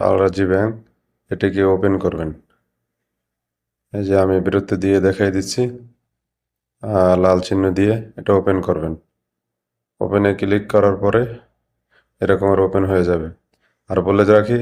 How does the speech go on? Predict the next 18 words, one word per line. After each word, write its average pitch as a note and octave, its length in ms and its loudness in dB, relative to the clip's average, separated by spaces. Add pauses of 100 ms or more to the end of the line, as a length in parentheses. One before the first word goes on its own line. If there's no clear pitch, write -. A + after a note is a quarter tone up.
(120)
যদি G2+ 260 0
এখানে A2 400 2 (680)
কেউ G2+ 180 2
Redmi G#2+ 400 0
কেবল G#2+ 260 2
ব্যবহার G#2+ 320 4
করেন A#2 260 0
সেটাকে G2 320 -2
অবশ্যই G2 360 0
অফ F#2 100 2
করবেন, F#2 340 -4
নাইলে F#2+ 320 0 (480)
এটা G2 160 -2
অবশ্যই G2 320 0
ওপ-, G2 200 2
ওপেন G2+ 300 -2
হবে F2+ 240 -2
না। E2 120 -8